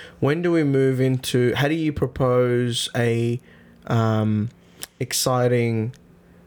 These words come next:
light, fun activity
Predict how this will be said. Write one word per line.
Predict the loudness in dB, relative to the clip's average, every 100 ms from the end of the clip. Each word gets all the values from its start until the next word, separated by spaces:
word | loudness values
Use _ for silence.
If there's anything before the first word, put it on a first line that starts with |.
| -20 -20 -20 -20 -20 -4
light, | 0 2 2 0 -4 _ _ _ -20 _ _ -20 -20 -20 -20 -20 -20 -20 -20
fun | -6 -4 -4
activity | -6 -6 -6 -4 -2 -4